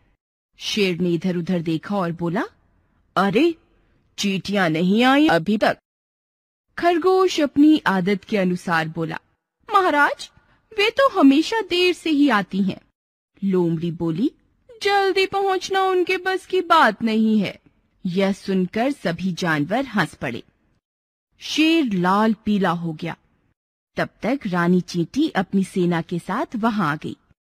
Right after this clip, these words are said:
शेर बोला, "कभी तो समय से आया करो, हमेशा देर से ही आती हो।" रानी चींटी बोली, "महाराज, रास्ते में बारिश का पानी भरा हुआ था, इसलिए हमें आने में थोड़ी सी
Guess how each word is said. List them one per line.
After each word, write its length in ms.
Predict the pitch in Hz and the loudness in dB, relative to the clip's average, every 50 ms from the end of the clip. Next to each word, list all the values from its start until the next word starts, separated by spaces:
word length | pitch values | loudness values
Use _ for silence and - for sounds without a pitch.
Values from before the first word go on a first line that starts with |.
| _ _ _ _ _ _ _ | _ _ _ _ _ _ _
शेर 400 | _ - - - 208 185 170 156 - | _ -12 -6 -4 -2 -2 -2 -4 -6
बोला, 300 | - 160 156 175 240 359 - _ _ _ _ _ _ _ _ _ _ - | -6 -6 -4 -4 -4 -6 -8 _ _ _ _ _ _ _ _ _ _ -2
"कभी 240 | 220 214 185 226 208 | -2 0 2 0 0
तो 140 | - - 190 | 0 0 -2
समय 320 | 180 - 190 185 185 185 | 0 0 2 2 2 0
से 140 | 180 - 190 | 0 -2 -2
आया 260 | 175 165 170 170 170 | 0 0 0 0 -2
करो, 300 | 165 - 180 156 127 - _ _ _ _ _ _ - | -4 -4 -4 -6 -6 -8 _ _ _ _ _ _ -4
हमेशा 440 | - 233 208 247 269 247 - 247 214 | 0 4 6 6 6 6 4 2 0
देर 260 | 180 156 196 196 190 | 0 2 4 2 2
से 180 | 175 - - 190 | 2 0 0 0
ही 160 | 190 190 185 | 0 0 0
आती 280 | 185 160 156 - - 170 | -2 -4 -4 -6 -8 -8
हो।" 180 | 165 160 - _ _ _ _ _ _ _ _ _ _ _ _ _ _ _ _ _ _ _ _ - - | -8 -8 -10 _ _ _ _ _ _ _ _ _ _ _ _ _ _ _ _ _ _ _ _ -8 -4
रानी 260 | 175 170 170 165 165 | -2 0 0 0 0
चींटी 320 | - - 175 160 - 175 | -2 -4 -8 -6 -4 -6
बोली, 380 | 160 175 175 165 165 190 262 - _ _ _ _ _ _ _ _ _ _ - | -4 -2 -4 -2 -2 -2 -4 -4 _ _ _ _ _ _ _ _ _ _ 2
"महाराज, 760 | 330 330 320 311 320 311 320 320 311 339 415 554 - - - _ _ _ _ _ _ - | 2 4 4 4 2 0 0 0 0 -2 -4 -6 -10 -18 -20 _ _ _ _ _ _ -6
रास्ते 480 | 285 247 285 277 285 277 - - - 302 | -2 0 2 2 0 0 -4 -2 0 4
में 280 | 262 311 359 440 427 311 | 4 6 4 4 0 -2
बारिश 380 | 320 302 277 254 262 277 - | -2 0 0 2 0 0 -2
का 160 | - - 392 | -4 -8 -8
पानी 420 | 440 - - 359 320 294 285 294 294 | -8 -4 -2 0 4 6 8 8 8
भरा 280 | 226 269 285 262 254 | 6 2 -2 -2 -2
हुआ 320 | 269 254 233 247 254 233 233 | -2 -4 -4 -4 -4 -4 -4
था, 280 | 226 - 254 220 202 - _ _ _ _ _ _ _ _ - | -4 -6 -8 -10 -10 -12 _ _ _ _ _ _ _ _ 0
इसलिए 680 | 240 262 - - - - 208 226 208 202 196 262 381 | 0 0 0 -2 -8 -6 -4 -2 0 0 0 0 -2
हमें 380 | - - 320 285 262 254 254 233 | -4 -2 4 6 6 6 6 4
आने 280 | 226 214 202 208 208 | 2 0 0 2 2
में 160 | 220 226 262 392 | 4 4 4 2
थोड़ी 420 | - - - - 302 269 233 247 | 0 -4 -4 -2 -2 0 0 0
सी 200 | 233 - - 392 | -2 -2 -4 -6